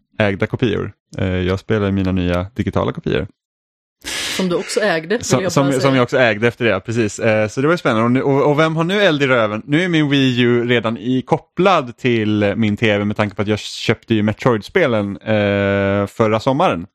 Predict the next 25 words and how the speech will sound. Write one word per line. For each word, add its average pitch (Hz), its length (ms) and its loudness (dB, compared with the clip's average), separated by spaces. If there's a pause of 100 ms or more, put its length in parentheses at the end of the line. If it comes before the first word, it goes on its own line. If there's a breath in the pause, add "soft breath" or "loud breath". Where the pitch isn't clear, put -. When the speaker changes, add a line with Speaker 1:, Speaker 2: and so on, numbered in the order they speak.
Speaker 1:
och 107 80 -4
spelade 107 240 0
ut 104 80 -6
dem 107 160 0
inför 101 420 0
Metroid 104 300 -2
Dread. 110 240 0 (640 loud breath)
Så - 160 0
att - 240 -2
nu 139 120 0
var 160 100 2
det 151 60 0
så 143 80 -2
här 113 80 4
att - 160 -8
det 131 80 -2
finns 156 220 0
ju 147 60 -2
jättemycket 156 720 -2
på 135 80 0
Virtual 120 300 0
Console 113 420 0
på 107 120 -4
Wii 104 280 2
U 95 240 0